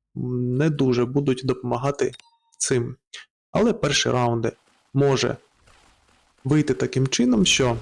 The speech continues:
е, він просто подивиться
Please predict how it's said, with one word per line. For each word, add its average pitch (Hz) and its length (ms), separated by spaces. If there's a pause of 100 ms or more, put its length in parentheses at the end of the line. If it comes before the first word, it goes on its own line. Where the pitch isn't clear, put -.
(480)
е, - 200 (260)
він 131 240
просто 127 320
подивиться 214 680